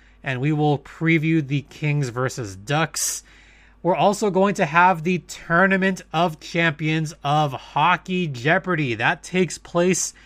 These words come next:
next week. We also have Goals Thursday and more. So make sure you are subscribed to Locked On Anaheim Ducks so you do not miss an episode. Also, make sure to rate and comment if you haven't already.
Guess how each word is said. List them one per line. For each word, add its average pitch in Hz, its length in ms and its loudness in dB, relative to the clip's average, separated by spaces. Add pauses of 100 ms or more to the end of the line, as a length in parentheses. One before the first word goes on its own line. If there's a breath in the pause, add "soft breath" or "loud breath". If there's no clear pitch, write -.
(320 soft breath)
next 165 360 -4
week. 196 220 0
We 151 80 -2
also 147 360 0
have 135 420 -2
Goals 147 400 0
Thursday 160 560 0 (600 soft breath)
and 202 320 -2
more. 190 460 4
So 143 300 -4
make 156 260 0
sure 220 260 0
you 202 280 0
are 170 280 2
subscribed 123 1120 -2 (320 soft breath)
to 120 240 -8
Locked 139 460 -2
On 160 260 0
Anaheim 147 520 0
Ducks 131 340 -6 (240 loud breath)
so - 160 -12
you 131 180 -6
do 113 200 -8
not 147 360 0 (160)
miss 135 600 -4
an 160 260 -4
episode. 147 840 -4 (520 soft breath)
Also, 185 400 0
make 131 280 -4
sure 185 220 -4
to 185 220 -4
rate 160 380 -2 (240)
and 170 220 -6
comment 170 460 0
if 123 100 -4
you 131 80 -4
haven't 120 140 -6
already. 156 500 -2